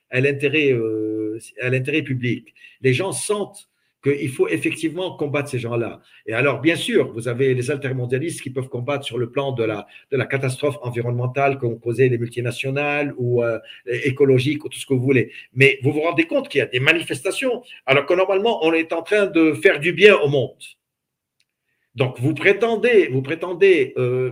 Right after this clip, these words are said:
faire diriger le monde vers le bien et vous avez des manifestations qu'on réprime d'ailleurs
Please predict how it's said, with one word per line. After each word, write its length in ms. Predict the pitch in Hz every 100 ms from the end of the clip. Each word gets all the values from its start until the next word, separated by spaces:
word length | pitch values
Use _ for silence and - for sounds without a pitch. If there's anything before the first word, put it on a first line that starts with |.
| -
faire 220 | - 175 127
diriger 400 | 202 185 175 190
le 100 | 165
monde 300 | 165 131 107
vers 160 | 110
le 100 | 135
bien 400 | 143 214 240 247 - - -
et 60 |
vous 180 | 147 170
avez 200 | 190 202
des 100 | 156
manifestations 640 | 165 180 175 160 175 240 233
qu'on 180 | 185
réprime 420 | 147 170 170 226 156
d'ailleurs 420 | 151 185 208